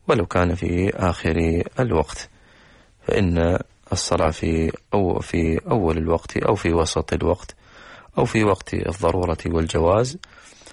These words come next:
مما يوقع الصلاة في وقتها، والله جل وعلا قال: "إن الصلاة كانت على المؤمنين كتاباً موقوتا".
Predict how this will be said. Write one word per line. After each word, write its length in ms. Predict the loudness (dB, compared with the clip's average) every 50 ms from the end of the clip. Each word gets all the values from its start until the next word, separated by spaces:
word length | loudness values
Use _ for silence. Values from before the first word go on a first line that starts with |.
| -20 -18 _ -2
مما 260 | 0 0 2 2 0
يوقع 300 | 0 0 0 0 0 -2
الصلاة 440 | -2 -2 -2 -2 -2 -2 0 0 0
في 400 | 0 -2 -4 -2 -2 0 0 2
وقتها، 440 | 2 2 0 -2 -4 -4 -2 0 0
والله 380 | 2 2 2 2 0 0 0 -2
جل 280 | -2 -2 0 0 0
وعلا 280 | 0 0 0 0 -2 -2
قال: 360 | 0 0 0 0 0 0 0
"إن 160 | 0 2 2
الصلاة 360 | 0 -2 -2 -2 0 0 0
كانت 640 | 0 0 -2 -2 0 2 2 4 4 2 0 0 0
على 120 | 0 0
المؤمنين 580 | 2 2 0 0 0 0 0 0 2 2 0 0
كتاباً 640 | -2 -4 -6 -2 0 2 2 4 4 2 0 0 -2 -6 -12 -20 _ _ _ _ _ _ _ _ _ -2
موقوتا". 540 | 0 0 -2 -2 -6 -6 -4 -6 -6 -8